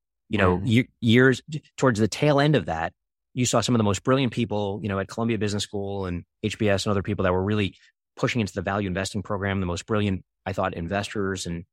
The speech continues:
Speaker 1: were, were value investors. They were, um, acolytes and students of Buffett on the one hand, but they also, you know, really understood things like R O I C, return on incremental invested capital, and,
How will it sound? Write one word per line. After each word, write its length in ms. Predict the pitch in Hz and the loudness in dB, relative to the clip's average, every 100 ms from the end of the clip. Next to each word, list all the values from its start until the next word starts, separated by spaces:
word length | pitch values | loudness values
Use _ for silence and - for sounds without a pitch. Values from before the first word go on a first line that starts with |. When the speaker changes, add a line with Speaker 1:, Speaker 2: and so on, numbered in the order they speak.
| _ _ | _ _
Speaker 1:
were, 160 | - 104 | -6 -4
were 160 | 101 90 | -2 0
value 320 | 87 95 101 | 2 2 2
investors. 580 | 98 98 - 104 98 92 | 0 -2 -4 -2 -2 -2
They 80 | |
were, 220 | 87 87 - _ _ _ - | -2 -2 -4 _ _ _ -4
um, 200 | 87 87 | -2 -2
acolytes 520 | 95 98 101 92 95 - | -2 -2 -2 -2 -2 -8
and 80 | |
students 420 | 90 110 98 95 90 | -8 -6 -4 -4 -4
of 120 | 80 | 0
Buffett 280 | 95 90 92 | 0 0 -2
on 80 | |
the 60 | 85 | -2
one 180 | 87 95 | -2 -2
hand, 260 | 104 101 | -2 -4
but 100 | 92 | -4
they 180 | 92 90 | -4 -4
also, 500 | 87 98 - 92 92 _ _ _ _ _ _ | -2 -2 -2 -4 -4 _ _ _ _ _ _
you 80 | 107 | -2
know, 140 | 92 | 0
really 280 | 90 98 95 | 0 0 0
understood 560 | 92 90 - 101 92 85 _ _ _ | 0 -2 -4 -4 -4 -8 _ _ _
things 220 | 107 98 | -2 0
like 160 | 90 87 _ _ _ _ _ | 0 -4 _ _ _ _ _
R 180 | 98 98 | 2 2
O 100 | 95 | 2
I 400 | 85 92 85 101 | 2 2 0 -2
C, 380 | 95 107 95 95 | -4 -4 -4 -4
return 260 | 87 - | -6 -6
on 80 | 90 | -4
incremental 480 | 90 85 87 92 104 | -4 -4 -4 -2 0
invested 320 | 95 95 92 | 0 -2 -6
capital, 640 | - 95 90 95 92 95 | -6 -2 0 0 0 -2
and, 120 | 85 | -4